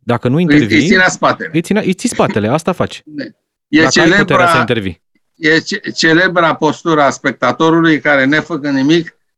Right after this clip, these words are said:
Speaker 2: e de partea agresorului. S-a făcut de mult analiza asta. Deci spectatorul pasiv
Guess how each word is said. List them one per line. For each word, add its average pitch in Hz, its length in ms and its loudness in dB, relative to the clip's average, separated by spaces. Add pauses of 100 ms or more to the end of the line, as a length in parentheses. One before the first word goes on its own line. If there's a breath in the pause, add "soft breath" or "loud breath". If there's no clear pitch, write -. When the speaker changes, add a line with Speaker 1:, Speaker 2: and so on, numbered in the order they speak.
(140)
Speaker 2:
e 143 240 2
de 139 120 4
partea 147 320 0
agresorului. 117 680 -2
S-a - 300 -2
făcut 143 380 -4
de 139 100 0
mult 135 240 4
analiza 107 460 0
asta. - 340 -10 (340)
Deci - 180 0
spectatorul 151 800 0
pasiv 170 560 0